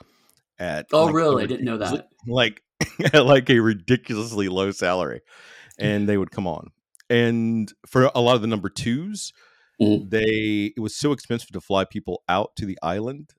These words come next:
Speaker 1: that the number twos were actually sort of filmed, uh, walking into something, and they did some of their stuff separately than number six to help
Speaker 2: Yeah,
Speaker 1: cut
Speaker 2: there's
Speaker 1: costs along the way.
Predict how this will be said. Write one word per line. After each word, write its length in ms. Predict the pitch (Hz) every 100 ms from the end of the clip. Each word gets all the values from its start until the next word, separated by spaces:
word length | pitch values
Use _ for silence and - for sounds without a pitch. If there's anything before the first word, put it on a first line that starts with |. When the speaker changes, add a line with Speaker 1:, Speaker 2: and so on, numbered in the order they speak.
| _
Speaker 1:
that 300 | 90 101 98 98
the 60 |
number 300 | 98 95 87 -
twos 600 | - 196 123 104 98 -
were 160 | 95
actually 260 | 95 - 98
sort 200 | - 95
of 160 | 87 - _ _ _ _
filmed, 680 | - 127 117 107 104 95 - -
uh, 180 | 95 92
walking 340 | 95 107 -
into 180 | 101 101
something, 360 | 110 110 131 127
and 140 | 95 95
they 100 | 92
did 220 | 95 85
some 160 | 95
of 60 | 90
their 100 | 87
stuff 300 | - 87 -
separately 640 | - 101 - - 76 76 _ _ _ -
than 260 | 85 82
number 180 | 82 73
six 420 | - - - - - _ _ _ _ _ _ _ _ _ _ _ - - -
to 100 | 87
help 140 | -
Speaker 2:
Yeah, 160 | 156 117
Speaker 1:
cut 80 | 101
Speaker 2:
there's 220 | 139 -
Speaker 1:
costs 220 | 85 -
along 180 | 76 76
the 80 | 71
way. 320 | 65 50